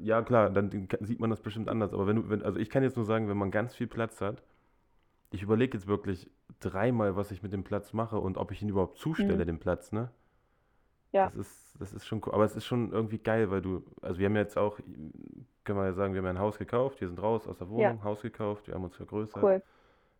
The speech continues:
Speaker 1: Ähm, und da
Speaker 2: Ja,
Speaker 1: ist
Speaker 2: du hast ja
Speaker 1: halt
Speaker 2: auch dein Studio jetzt, ne?
Speaker 1: Genau, ich, ich, ich sitze jetzt gerade theoretisch im Studio. Also ich bin zu Hause quasi, aber trotzdem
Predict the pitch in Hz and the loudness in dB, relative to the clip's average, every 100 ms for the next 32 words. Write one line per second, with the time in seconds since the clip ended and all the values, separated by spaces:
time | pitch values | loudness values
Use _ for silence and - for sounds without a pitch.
0 | _ 101 98 92 92 - 92 85 95 - | _ -4 -2 -2 -4 -6 -8 -4 -2 6
1 | 247 233 226 226 233 - 220 190 180 - | 8 8 8 6 2 -2 0 2 2 0
2 | 196 320 _ _ _ _ _ - 131 131 | -2 -2 _ _ _ _ _ -2 2 4
3 | 98 101 73 104 - 101 104 113 - 113 | 4 0 -6 -10 -8 -10 -8 -10 -8 -10
4 | - 107 107 101 104 104 98 - 90 - | -6 -2 -2 -2 -2 -2 -2 -6 -8 -4
5 | 117 117 127 135 - _ _ _ _ _ | -4 -2 -2 -4 -10 _ _ _ _ _
6 | _ _ - 98 98 101 113 - 95 107 | _ _ -4 -2 0 0 0 2 2 2
7 | 120 131 131 110 104 101 98 95 110 - | 2 -2 -2 0 0 0 -4 -2 -6 -4
8 | 113 101 101 95 | -6 -4 -4 -8